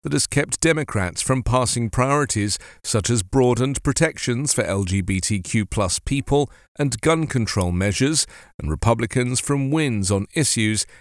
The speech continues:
including school vouchers. The divided legislature has also meant Republican senators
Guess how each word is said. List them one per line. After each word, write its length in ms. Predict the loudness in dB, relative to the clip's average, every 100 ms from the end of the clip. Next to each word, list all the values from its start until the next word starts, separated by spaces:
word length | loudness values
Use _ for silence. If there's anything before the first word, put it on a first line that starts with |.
| -4
including 640 | -2 0 2 2 2 0
school 460 | 0 -2 -2 0 0
vouchers. 880 | 0 0 0 -2 -2 -2 -4 -6 -8 _ _ _ -2
The 60 |
divided 500 | 2 4 4 2 0
legislature 760 | 0 0 0 2 2 2 2 2
has 180 | 2 2
also 300 | 2 2 2
meant 240 | 0 0
Republican 560 | -2 0 0 0 -2 0
senators 600 | 0 0 0 2 0